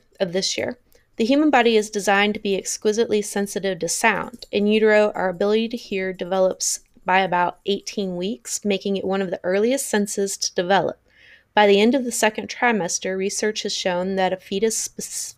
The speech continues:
responds specifically to the sound of a mother's voice. Doctors and hospice workers speculate that in the final moments of life,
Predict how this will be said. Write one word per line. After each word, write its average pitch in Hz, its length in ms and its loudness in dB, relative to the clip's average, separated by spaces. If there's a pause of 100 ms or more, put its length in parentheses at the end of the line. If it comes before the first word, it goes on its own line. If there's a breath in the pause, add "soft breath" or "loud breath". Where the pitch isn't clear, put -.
(140)
responds 196 580 2
specifically 226 680 -2
to 185 80 -4
the - 80 -20
sound 185 400 -4
of 185 120 -4
a 185 40 -2
mother's 180 380 -2
voice. - 500 0 (580 soft breath)
Doctors 233 460 2
and 226 140 2
hospice 208 480 -2
workers 180 400 -2
speculate 180 640 -2
that 185 100 0
in 180 120 -4
the 185 60 -6
final 196 360 0
moments 208 400 0
of 226 120 -4
life, 175 300 0